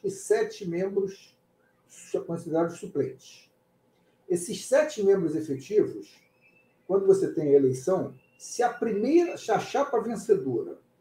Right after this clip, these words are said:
fizer mais de oitenta por cento dos votos, ela elege os sete membros efetivos. Os outros três dela vão ser membros suplentes e mais quatro da chapa que se coloca em segundo lugar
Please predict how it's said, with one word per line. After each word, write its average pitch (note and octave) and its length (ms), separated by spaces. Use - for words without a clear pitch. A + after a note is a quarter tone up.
fizer E3+ 480
mais G#3+ 340
de G#3+ 80
oitenta G#3 640
por - 180
cento C#3+ 300
dos B2 160
votos, - 640
ela F3+ 260
elege F3 720
os - 320
sete G#3 560
membros F3 420
efetivos. - 840
Os D3 200
outros F#3+ 420
três G#3 380
dela C#3+ 360
vão D#3+ 280
ser B2+ 420
membros C#3+ 500
suplentes A#3 880
e G3 80
mais A3+ 360
quatro A#3+ 600
da G#3+ 100
chapa F#3 380
que - 80
se - 160
coloca E3+ 340
em - 40
segundo A3 360
lugar G#3 560